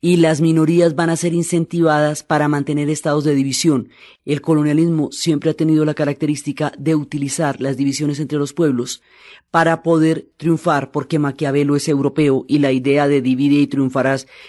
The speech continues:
él la convirtió en una doctrina política a través de su célebre libro del Príncipe. Entonces empiezan a, a atis-, a atizar las diferencias que hay entre unos y otros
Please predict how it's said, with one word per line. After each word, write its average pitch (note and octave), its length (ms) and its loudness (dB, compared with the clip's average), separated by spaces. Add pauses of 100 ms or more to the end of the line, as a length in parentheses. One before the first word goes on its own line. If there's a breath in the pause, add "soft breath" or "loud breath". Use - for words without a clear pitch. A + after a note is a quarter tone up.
(160 loud breath)
él D3+ 260 2
la D#3 220 0
convirtió D3 440 0
en C#3 80 2
una C#3 200 2
doctrina C3 400 0
política B2 520 -2
a B2+ 60 -2
través A#2+ 380 0
de B2+ 80 -2
su D#3+ 100 -6
célebre C3+ 400 2
libro C3 280 2
del E3+ 120 4
Príncipe. - 500 0 (600 loud breath)
Entonces G#3 480 2
empiezan G#3+ 580 2
a, E3 260 2 (520 loud breath)
a F#3+ 140 6
atis-, F3+ 420 0
a F3 440 4
atizar F3 520 0
las A3 180 2
diferencias F3 640 2
que D#3 180 2
hay G3+ 220 2
entre E3+ 180 2
unos F#3 260 2
y G3 60 4
otros C#3+ 460 0